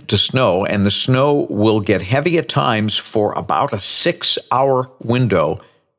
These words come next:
all across northern Ohio. Virtually everybody in northern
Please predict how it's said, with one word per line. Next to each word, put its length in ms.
all 240
across 460
northern 340
Ohio. 500
Virtually 600
everybody 880
in 400
northern 540